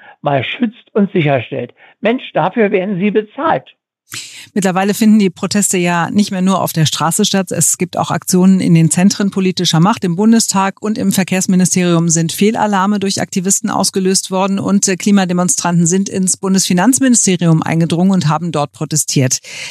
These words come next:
Speaker 2: Das finden Sie aber vergleichsweise okay, also besser zumindest als die Straßenklebeaktionen.
Speaker 1: Na ja, die Aktion an sich ist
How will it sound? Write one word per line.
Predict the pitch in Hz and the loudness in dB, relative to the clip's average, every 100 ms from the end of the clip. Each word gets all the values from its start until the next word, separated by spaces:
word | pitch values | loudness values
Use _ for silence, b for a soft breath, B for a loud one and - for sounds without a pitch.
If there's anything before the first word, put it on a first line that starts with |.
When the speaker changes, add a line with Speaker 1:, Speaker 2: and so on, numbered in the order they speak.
| B _ | B _
Speaker 2:
Das | 190 247 - - | -2 0 0 -2
finden | - 285 277 269 | 0 4 6 4
Sie | 262 | 2
aber | - 233 247 | -2 -2 -2
vergleichsweise | - 208 190 208 233 - 214 214 202 - | -2 -2 0 2 0 0 0 0 0 -2
okay, | 202 - 196 170 - | -2 0 2 2 2
also | 160 165 165 | 0 -2 -2
besser | 190 202 208 | -2 0 2
zumindest | - 202 190 190 | 2 2 2 0
als | - 180 | -2 -2
die | - 185 | -2 -4
Straßenklebeaktionen. | - 165 156 - 147 135 - - 143 131 127 - _ _ - | 0 -2 -2 -2 -2 -2 -2 -2 0 2 -2 -6 _ _ -16
Speaker 1:
Na | 143 | -8
ja, | 135 160 | -2 0
die | 165 170 | 2 0
Aktion | 698 131 - 175 196 | 0 -4 -8 -2 -2
an | 202 143 120 | -2 -4 -4
sich | 190 | -2
ist | 208 | -2